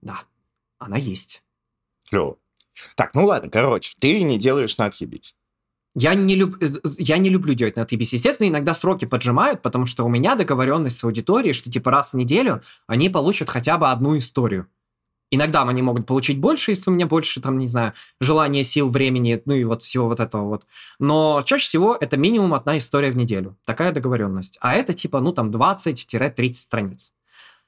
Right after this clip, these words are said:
Speaker 1: И иногда, естественно, сроки поджимают, и я начинаю немножко там делать более скучные истории в каких-то моментах, там, урезать какие-то сюжетные события, но я не люблю. Поэтому в идеале я стараюсь, чтобы, да, чтобы я, типа,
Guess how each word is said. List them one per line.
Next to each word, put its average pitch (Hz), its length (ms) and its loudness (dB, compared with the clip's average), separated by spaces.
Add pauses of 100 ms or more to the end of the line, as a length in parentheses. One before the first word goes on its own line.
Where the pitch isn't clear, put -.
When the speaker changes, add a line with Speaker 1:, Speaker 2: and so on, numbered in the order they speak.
(260)
Speaker 1:
И 151 580 4
иногда, 143 260 2
естественно, 165 320 0
сроки 175 280 0
поджимают, 151 500 2
и 131 60 0
я 165 120 2
начинаю 151 460 0
немножко 123 420 -2
там 107 600 0
делать 110 400 0
более 107 560 0
скучные - 540 -6
истории 170 420 0
в 120 60 -8
каких-то - 360 -16
моментах, 104 440 -2
там, 101 200 -4
урезать 107 400 -2
какие-то - 320 -10
сюжетные 104 400 -6
события, 113 460 -4
но 123 280 -2 (460)
я 135 180 0
не 175 120 2
люблю. 101 380 -6 (120)
Поэтому 120 360 0
в 123 80 2
идеале 175 340 0
я 104 100 -2
стараюсь, 135 400 -2
чтобы, 123 320 -2
да, 101 300 0
чтобы 101 300 -8
я, 110 140 0
типа, 98 360 -6